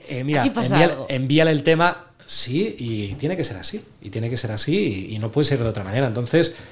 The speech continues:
Speaker 1: las colaboraciones para mí son más fácil porque era lo que tenía que ser.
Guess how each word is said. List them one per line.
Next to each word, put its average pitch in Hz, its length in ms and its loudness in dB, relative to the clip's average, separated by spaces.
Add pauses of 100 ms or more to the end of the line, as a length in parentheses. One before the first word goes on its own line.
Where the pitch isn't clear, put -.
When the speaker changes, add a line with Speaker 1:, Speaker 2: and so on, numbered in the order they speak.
(500)
Speaker 1:
las 135 260 2
colaboraciones 123 480 0
para 175 160 6
mí 170 100 2
son 185 100 2
más 160 160 4
fácil 160 300 2
porque 113 240 -2
era 139 80 4
lo 160 100 4
que 135 80 6
tenía 120 280 0
que 113 100 0
ser. 107 260 -2